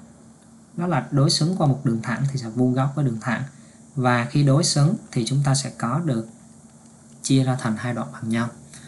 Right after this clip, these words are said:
Với cái phần mà đối xứng này á, thầy thường nói như với học sinh á, đó là gì? Như kiểu là mình đang đứng soi gương á các em. Thế thì cái A B của mình là chiếc gương này, M là vị trí của mình này, H là vị trí của ảnh. Đúng không?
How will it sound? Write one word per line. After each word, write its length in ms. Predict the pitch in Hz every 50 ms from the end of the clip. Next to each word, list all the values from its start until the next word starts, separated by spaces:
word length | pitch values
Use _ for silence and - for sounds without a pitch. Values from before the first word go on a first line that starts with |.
| - - -
Với 140 | 156 180 214
cái 120 | 240 220 -
phần 200 | 185 156 143 135
mà 80 | 131
đối 140 | 131 131 165
xứng 280 | 165 - 170 175 214 247
này 240 | 220 151 123 127 139
á, 100 | 156 147 -
thầy 120 | 135 120
thường 220 | - 135 127 123 123
nói 240 | 123 120 131 185
như 140 | 220 220 208 190
với 120 | - 190
học 160 | 185 165 139 -
sinh 200 | - 147 147 151
á, 120 | 180 185 - - -
đó 80 | 151
là 100 | 175 175
gì? 280 | 135 120 117 117 113 - - - - - - - - -
Như 140 | - 170 165 -
kiểu 120 | 127 135
là 60 | 147
mình 220 | 139 127 120 120 120
đang 220 | 127 139 147 151
đứng 140 | 147 175 214
soi 180 | 214 - 180
gương 260 | 160 151 156 151 147 151
á 60 | 165
các 60 | 170
em. 80 | 156 143 139 - - - - - - - - - - -
Thế 60 | 247 214
thì 80 | 185 143
cái 140 | 196 196
A 80 | 180 175
B 60 | 170 170 170 165 147
của 60 | 123
mình 160 | 120 120 120
là 60 | 117 113 -
chiếc 100 | 170 -
gương 200 | - 165 156 156
này, 100 | 147 - - - - - - - - - - - - - -
M 80 | 135
là 300 | 123 123 123 120 117 117
vị 120 | 110 117 113
trí 220 | 113 131 151 175
của 100 | - 139
mình 220 | 117 117 113 113 110
này, 140 | 110 107 - - - - - - -
H 160 | - - 208 214 -
là 80 | 143 117
vị 120 | 113 113
trí 180 | 110 - 131 151 -
của 100 | 127 117
ảnh. 240 | - - 107 127 143 - - - - - - - - - - - - - - - - - - - - - -
Đúng 120 | 156 160
không? 280 | 190 190 185 185 185 -